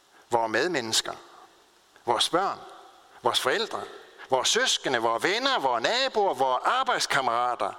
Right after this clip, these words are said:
Dem har vi alle sammen mulighed for at få med i himlen. Og derfor skal vi bruge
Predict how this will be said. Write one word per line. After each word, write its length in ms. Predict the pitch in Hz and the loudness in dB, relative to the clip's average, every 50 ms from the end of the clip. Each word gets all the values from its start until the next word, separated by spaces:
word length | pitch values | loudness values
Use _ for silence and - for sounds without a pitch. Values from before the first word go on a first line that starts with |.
| - - - - - - - - - - - - - _ _ _ _ _ _ _ _ _ - - | -8 -6 -6 -4 -6 -6 -8 -12 -16 -20 -20 -20 -20 _ _ _ _ _ _ _ _ _ -4 -2
Dem 100 | - 196 | 0 0
har 200 | 202 175 165 165 | 2 0 0 0
vi 120 | 151 160 - - - - | -2 -2 -4 -4 -2 -2
alle 320 | 233 240 240 247 262 247 | 0 0 2 2 0 0
sammen 640 | - - - 196 175 170 151 135 120 214 196 95 - - - - - - - - - | 0 0 0 0 -2 -2 -2 -4 -4 -6 -6 -8 -10 -12 -14 -18 -20 -20 -20 -16 -8
mulighed 560 | - 127 139 175 202 202 175 139 123 117 120 | -2 0 0 2 2 2 2 2 2 2 0
for 280 | 113 - - 147 143 139 | 0 0 0 0 2 0
at 100 | 117 101 | 0 -2
få 180 | - - 120 104 | -2 -2 -2 0
med 300 | 101 107 107 117 127 131 - - - - - - - - - - | 0 0 0 0 -2 -6 -10 -16 -20 -20 -20 -20 -20 -20 -12 -8
i 60 | 113 | -4
himlen. 500 | 101 98 107 107 107 104 95 87 - - - - _ _ _ _ _ _ _ _ _ _ _ _ - - - - - - - | -2 0 0 0 0 -4 -6 -8 -10 -14 -20 -20 _ _ _ _ _ _ _ _ _ _ _ _ -20 -20 -20 -20 -20 -12 -10
Og 140 | - - | -4 0
derfor 280 | - 190 185 - - 175 | 0 0 0 0 0 -2
skal 220 | 156 - - 147 | -2 0 0 0
vi 100 | 135 131 | 0 0
bruge 400 | 120 - 143 165 196 202 185 143 | 0 0 2 2 2 2 2 0